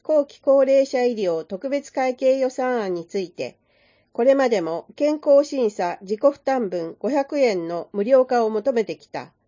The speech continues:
本市も無料化するべきと意見を付し、賛成する。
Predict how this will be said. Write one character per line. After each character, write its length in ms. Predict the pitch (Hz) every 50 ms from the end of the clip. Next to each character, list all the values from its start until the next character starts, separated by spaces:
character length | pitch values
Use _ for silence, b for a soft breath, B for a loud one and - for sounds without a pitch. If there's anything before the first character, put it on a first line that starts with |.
| b b b b b b b b b
本 240 | b 269 262 254 262
市 160 | - - 190
も 260 | 180 175 175 180 - -
無 120 | 220 214 220
料 220 | 277 302 294 285
化 120 | 285 269
す 140 | 294 - 269
る 80 | 240 262
べ 140 | 254 269 262
き 100 | - -
と 320 | - 185 170 160 - _ _
意 100 | - 294
見 340 | 302 311 277 233 202 180 165
を 60 | 175
付 100 | - -
し、 260 | - - 175 151 - _
賛 300 | _ - 226 208 208 233
成 260 | - - 190 185 175
す 160 | 175 - 175 156
る。 220 | 160 151 - _